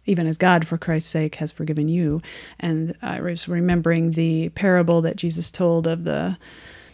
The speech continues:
the king who was taking his servant to account and said, you know, "Oh, you can't pay. All right, I'll forgive all of your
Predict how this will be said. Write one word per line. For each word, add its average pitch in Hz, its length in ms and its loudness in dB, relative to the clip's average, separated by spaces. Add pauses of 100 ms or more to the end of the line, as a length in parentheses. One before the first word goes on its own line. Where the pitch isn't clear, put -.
(540)
the 165 140 -6
king 175 380 2
who 175 160 4
was 175 180 4
taking 180 380 0
his 180 140 2
servant 180 440 2
to 180 140 0
account 196 540 4
and 175 340 4
said, 175 340 0
you 175 60 2
know, 175 180 2
"Oh, 196 420 6 (140)
you 196 120 2
can't - 300 0
pay. 185 320 4
All 185 200 6
right, 175 200 2
I'll 196 160 2
forgive 175 380 0
all 170 160 2
of 170 80 0
your 165 400 2